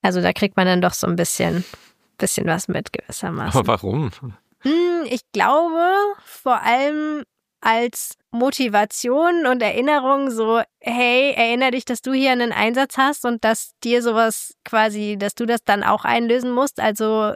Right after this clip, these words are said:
Speaker 1: streng dich mal besser an.
Speaker 2: Ja, was ist denn das Ziel von dieser Firma? Die haben, also klar, die wollen jetzt was über ihren Detektor lernen und den ausprobieren und so.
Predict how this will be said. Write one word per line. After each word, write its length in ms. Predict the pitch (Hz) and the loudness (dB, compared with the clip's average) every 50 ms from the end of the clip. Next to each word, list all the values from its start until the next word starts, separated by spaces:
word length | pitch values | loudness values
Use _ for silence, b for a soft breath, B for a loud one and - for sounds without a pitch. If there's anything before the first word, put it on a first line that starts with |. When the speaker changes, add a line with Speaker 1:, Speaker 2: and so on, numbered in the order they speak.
| - | -6
Speaker 1:
streng 320 | - - - 233 226 233 233 | -12 -4 -2 0 0 2 0
dich 140 | 233 226 - | 0 0 -2
mal 120 | 226 214 | -4 -2
besser 320 | 196 208 196 - 233 196 | -2 -2 0 0 0 2
an. 300 | - 185 180 175 180 196 _ _ _ - | 2 0 0 -2 -4 -8 _ _ _ -2
Speaker 2:
Ja, 440 | 202 190 92 - 92 92 101 107 117 b b b | 0 2 4 4 4 4 2 0 -2 b b b
was 200 | - 95 98 110 | -6 -4 -4 -2
ist 160 | 120 107 - | -4 -2 0
denn 80 | 127 117 | 0 0
das 160 | 104 98 - | 0 -2 -4
Ziel 220 | - - 123 117 | -4 -4 -4 -2
von 140 | - - 104 | 0 0 0
dieser 180 | 98 95 101 98 | 2 2 0 -2
Firma? 480 | - - - - 120 120 110 92 92 | -2 -4 -2 0 0 2 2 0 0
Die 180 | 95 - 98 90 | -2 -2 -4 -2
haben, 400 | 104 104 101 104 - - - - - _ _ _ _ | 0 0 0 0 -2 -6 -8 -12 -18 _ _ _ _
also 220 | - 101 87 92 - _ _ _ _ _ _ _ _ _ _ _ | -2 0 0 0 -2 _ _ _ _ _ _ _ _ _ _ _
klar, 260 | - - 92 104 117 | -2 0 2 2 2
die 120 | 113 98 | 0 2
wollen 120 | 95 98 98 | 2 2 0
jetzt 140 | 95 - - | 0 -2 -4
was 120 | 92 - | -4 -2
über 140 | 98 98 101 | -2 0 0
ihren 160 | 98 95 87 | 0 0 -2
Detektor 420 | 90 98 - - 101 _ - - 113 | -2 -6 -6 -6 -8 _ -2 -2 0
lernen 380 | 113 117 117 120 127 135 139 | 2 2 2 2 2 2 0
und 160 | 123 104 92 - | 0 0 0 0
den 140 | 98 95 | -2 -2
ausprobieren 600 | - - 95 98 - - - 117 127 131 131 127 127 | 0 0 -2 -2 -2 -4 -2 0 0 0 0 0 -2
und 80 | 127 | -2
so. 220 | 127 131 135 139 | -2 -2 -2 -2